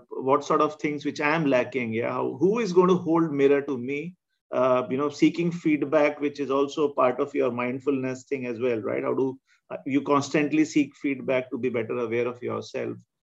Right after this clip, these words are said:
I think those are the four things which I would say: observing others, observing people who, who I think are, are doing a great work, uh,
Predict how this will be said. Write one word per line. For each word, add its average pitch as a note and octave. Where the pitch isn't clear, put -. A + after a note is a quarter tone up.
I C#3+
think G3
those G3+
are A#3
the A#3
four G3+
things F#3+
which E3+
I D#3
would C#3+
say: F3
observing D3+
others, D3
observing D3
people C#3+
who, C#3
who C#3+
I D3+
think F3
are, D#3
are C3+
doing C3+
a C3
great B2
work, A#2+
uh, C3